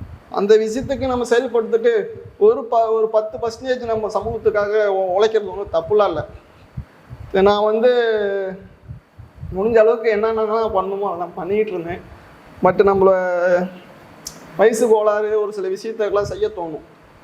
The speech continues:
நெக்ஸ்ட்டு நம்மளுக்கு பணம் இருந்தா தான் எந்த விஷயமா பண்ண முடியும். அதுக்கேத்த மாதிரி நம்ம ஒட்டுக்கா இருந்தா மட்டும் தான் செய்ய முடியும். அதுக்கு நம்ம வந்து கூட்டு முயற்சியில தான் செயல்படுத்த முடியும். தனி ஒருத்தரா எதுவுமே செய்ய முடியாது. அந்த விஷயத்துக்கு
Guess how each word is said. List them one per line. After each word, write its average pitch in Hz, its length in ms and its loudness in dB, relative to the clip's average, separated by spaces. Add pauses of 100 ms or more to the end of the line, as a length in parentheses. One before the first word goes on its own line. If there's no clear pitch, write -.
(200)
நெக்ஸ்ட்டு 202 360 0
நம்மளுக்கு 226 180 4
பணம் 202 320 0
இருந்தா 202 200 0
தான் 202 120 -2
எந்த 190 160 -6
விஷயமா 185 380 -8
பண்ண 175 240 -4
முடியும். 175 520 -4 (300)
அதுக்கேத்த 196 560 0
மாதிரி 202 260 0
நம்ம 185 280 0 (1080)
ஒட்டுக்கா 208 320 4
இருந்தா 190 220 -4
மட்டும் 170 180 -10
தான் 185 80 -10
செய்ய 170 260 -10
முடியும். 180 320 -8
அதுக்கு 175 260 -4
நம்ம 165 280 -4
வந்து 185 260 0 (840)
கூட்டு 254 220 0
முயற்சியில 214 440 2
தான் 208 120 -2
செயல்படுத்த 208 460 -2
முடியும். 170 300 -6 (840)
தனி 220 260 4
ஒருத்தரா 214 680 0 (540)
எதுவுமே 202 360 0
செய்ய 202 220 2
முடியாது. 196 580 2
அந்த 175 220 -4
விஷயத்துக்கு 196 800 0